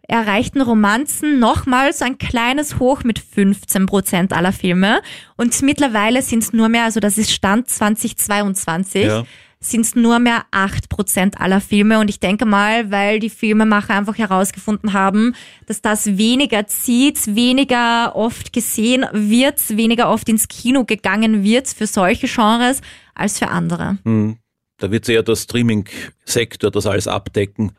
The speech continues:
Speaker 2: Auf Netflix kommen sicher pro Woche x Filme aus dem Genre raus. Na, jetzt haben wir wirklich so viele Klischees, Hollywood-Klischees heute aufgezählt. Da habe ich noch zuletzt einen Filmtipp für euch, ebenfalls gratis über Netflix.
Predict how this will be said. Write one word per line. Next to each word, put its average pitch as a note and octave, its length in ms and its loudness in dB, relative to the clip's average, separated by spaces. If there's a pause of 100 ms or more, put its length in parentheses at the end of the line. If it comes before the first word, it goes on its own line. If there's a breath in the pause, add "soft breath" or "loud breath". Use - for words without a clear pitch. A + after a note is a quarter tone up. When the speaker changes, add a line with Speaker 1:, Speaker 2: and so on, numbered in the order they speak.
Speaker 2:
Auf - 180 -6
Netflix G#2 480 -4
kommen G#2+ 240 -2
sicher G#2+ 240 -2
pro - 180 0
Woche G#2 420 0
x - 600 -10
Filme A#2 340 0
aus F#2 80 -2
dem G2+ 160 -4
Genre F#2 440 -2
raus. F2+ 340 -2 (180)
Na, B2 80 0
jetzt D3+ 160 -2
haben D3 80 2
wir D3 80 2
wirklich D3+ 240 0
so E3+ 160 2
viele E3+ 240 0
Klischees, C#3+ 640 -2
Hollywood-Klischees C#3 720 0
heute C3 260 0
aufgezählt. C3+ 680 -2
Da A2+ 80 -2
habe A#2 140 -2
ich - 100 -6
noch B2 180 -2 (260)
zuletzt - 800 -2
einen A#2 280 0
Filmtipp C#3 520 -4
für G2+ 220 -2
euch, A#2+ 260 -2
ebenfalls A2+ 800 -2
gratis G#2+ 480 -4
über G2 140 0
Netflix. A2 560 -2